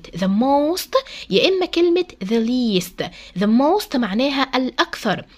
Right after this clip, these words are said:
و the least معناها الأقل. هحطهم فين؟ قبل الصفة. طب الصفة هزود لها حاجة؟ لا، ما أنا قلت لك بقى الصفة بتبقى إيه؟ فاضية، لأن هي أصلًا طويلة مش مستحملة إن إحنا نحط لها إي إس تي. يبقى القاعدة بتاعتنا هتبقى إيه؟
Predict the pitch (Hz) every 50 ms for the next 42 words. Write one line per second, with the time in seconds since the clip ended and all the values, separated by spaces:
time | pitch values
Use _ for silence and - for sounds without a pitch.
0 | - - 190 185 180 208 214 233 285 311 320 349 339 - - 285 269 254 196 214
1 | 240 262 269 262 - - 254 247 - 214 - - 185 170 156 160 - - - -
2 | - - 196 - - 214 - - 381 392 - 415 403 370 - 359 370 381 381 392
3 | 381 - - - 185 180 208 220 247 247 - - 311 311 - 277 262 262 269 -
4 | - _ - - 175 175 - - - - - 208 - 208 208 214 220 214 214 220
5 | 208 208 233 262 247 233 - - 311 311 349 415 427 - - - - - 208 190
6 | 185 - - 185 - 240 269 269 208 214 320 494 - - - _ _ _ - -
7 | - - - 240 254 - 285 - - 233 - - - 208 - 254 269 277 285 302
8 | 294 - - - - - - 277 233 202 190 196 190 185 - 226 262 262 269 311
9 | 330 - 381 - - 403 381 349 - 277 262 302 339 359 262 170 135 - - -
10 | - - - 214 214 - - 240 226 - - - - 262 294 311 302 262 285 -
11 | 339 320 - - 233 - - 285 294 285 247 - 254 254 269 - 254 - - -
12 | 185 - - - - - - - - - - - - 190 208 202 - 185 190 -
13 | - 196 202 202 - - 208 196 202 196 226 208 190 190 233 226 - - 214 -
14 | - 233 240 240 247 254